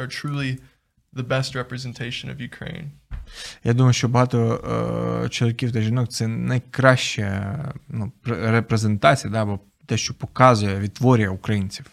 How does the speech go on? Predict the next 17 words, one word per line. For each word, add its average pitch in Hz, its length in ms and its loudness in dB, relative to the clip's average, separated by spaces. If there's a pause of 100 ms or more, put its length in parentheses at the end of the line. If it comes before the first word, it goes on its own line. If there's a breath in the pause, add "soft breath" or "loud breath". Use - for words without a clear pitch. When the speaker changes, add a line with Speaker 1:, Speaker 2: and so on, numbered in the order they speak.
(140)
Speaker 1:
In 131 120 -6
the - 20 -6
way 127 140 -4
that 127 140 -6
they 127 160 -4
sacrifice 127 880 -4 (280 soft breath)
and 127 300 -4
more 139 280 0
than 127 220 -2
just 127 240 -6
fighting. 120 400 -2 (580 loud breath)
Speaker 2:
Що, 120 560 4
е, 110 360 6
те, 127 180 2
як 113 180 2
вони 113 500 2 (200)
жертовно, 113 1400 4